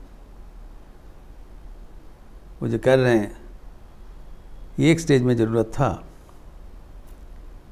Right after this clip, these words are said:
तब ये बंद हो जाएगा। तो ठाकुर के इंगित है, we have to dive deep within।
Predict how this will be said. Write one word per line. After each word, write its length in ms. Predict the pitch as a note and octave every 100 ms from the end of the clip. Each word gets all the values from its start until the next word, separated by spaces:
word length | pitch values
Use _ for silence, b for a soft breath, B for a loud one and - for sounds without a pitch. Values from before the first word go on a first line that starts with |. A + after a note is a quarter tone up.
| - - - - - - - - - - - - - - - - - - - - - -
तब 100 | B2
ये 80 | B2
बंद 240 | A2 A2
हो 80 | G2
जाएगा। 380 | F2 E2+ E2 - - - - - - - - - - - - b b b b b -
तो 80 | -
ठाकुर 340 | - B2+ D#3+
के 140 | E3 C3+
इंगित 340 | B2 F3 -
है, 200 | F#2+ E2+ - - - - - - - - - - - - - - - - - - - - - - - - - - - - - - - - - - - - - - - - - -
we 100 | D3+
have 140 | F3 E3+
to 120 | C#3
dive 320 | C3+ D#3 A#2+
deep 260 | F3+ F#3 D#3+
within। 560 | D3+ F#3+ E3 F#2 E2+